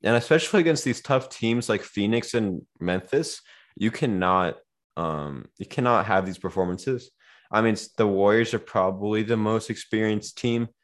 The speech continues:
or one of the most experienced teams in the West, obviously due to Curry, Thompson, Green, Looney, you know, all those guys going to the finals year after year after year after year and winning three out of the four. So, um,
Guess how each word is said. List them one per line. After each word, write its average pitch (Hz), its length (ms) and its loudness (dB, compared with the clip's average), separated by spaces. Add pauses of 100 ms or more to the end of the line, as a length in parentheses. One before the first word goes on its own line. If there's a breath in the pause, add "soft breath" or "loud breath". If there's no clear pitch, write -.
(160)
or 98 160 2
one 90 240 2
of 104 40 2
the 104 60 2
most 107 220 0
experienced 110 420 -2
teams 104 300 -4
in 120 80 -2
the 104 60 0
West, 110 380 0 (320 soft breath)
obviously 95 380 2
due 92 100 -4
to 87 120 -10
Curry, 90 500 0
Thompson, 87 540 -4
Green, 80 640 -6
Looney, 82 600 -4 (420 soft breath)
you 90 80 -4
know, 85 100 0
all 90 200 2
those 87 200 -2
guys 85 280 2
going 85 260 -2
to - 100 -16
the - 60 -14
finals 87 480 -2
year 90 160 2
after 82 180 -6
year 85 240 0
after 80 180 -10
year 80 220 -4
after 78 160 -12
year 82 320 -4 (240 soft breath)
and 80 160 -6
winning 87 340 -2
three 90 300 -4
out 85 60 0
of 71 100 -8
the 76 60 -14
four. 85 380 -2 (200 soft breath)
So, 90 360 -2 (1080 loud breath)
um, 76 580 -4